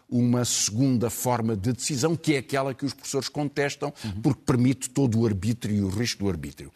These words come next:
Speaker 1: A gestão não é municipal, diz, diz o governo, porque é intermunicipal desses processos. E, portanto, eh, tudo isto desvirtua a capacidade de, eh, colocar de uma forma estável, como segundo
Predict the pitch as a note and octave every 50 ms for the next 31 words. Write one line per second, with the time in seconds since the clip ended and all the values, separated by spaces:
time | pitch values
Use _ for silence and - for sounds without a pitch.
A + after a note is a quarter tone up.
0 | - - - - - - - - - E3 D3+ - - - F#3+ F3+ E3 D#3+ D#3 D3+
1 | D#3 D3+ D3+ D3+ D3+ C3+ - - D#3 D3 - - F3 F3+ F#3 F#3+ E3 A#2+ C3+ C3+
2 | A2+ F#2+ G#2 A#2+ B2 G#2 B2+ B2 A#2+ C3+ G3+ A#3 A#3 F#3 - C#3 A2+ C3+ D3 C#3+
3 | C#3+ D3+ D3+ C3 - C3 B2+ B2 A#2+ A#2 A#2 A2+ G2+ - - A2 - - C3 C3
4 | C#3 C3 - - - - - G#2+ B2+ B2 - - - - G#2+ - - G2+ G2+ -
5 | - A#2+ - - - B2 - - - - - - - - _ - C#3+ C#3 - -
6 | - - - - A3 E3 B2+ C#3 F3 F#3+ - - - C3 A#2 A2 B2 C3+ C3 D3+
7 | E3 D3+ C3 A2+ - - G#3+ G3 F3 D3 B2+ - - B2+ - B2 - - C3 A#2
8 | C#3 C#3+ C#3 A#2+ G#2+ A2 G#2+ G2 A2 B2+ C3+ C3+ C3 C3 - - - - _ -
9 | G#2+ G#2+ - - C#3 A#2+ G2+ - - C3 C3 C3 A2 A#2 A#2 G#2+ - B2 A#2 A#2
10 | C#3 C3 - - - C3 B2+ B2+ A2+ A#2+ A#2+ A2+ A2+ G#2+ - - A2 G2 G#2 G2+
11 | F#2 F2 - - - A2+ A#2+ C3+ C3 B2 G#2+ F#2+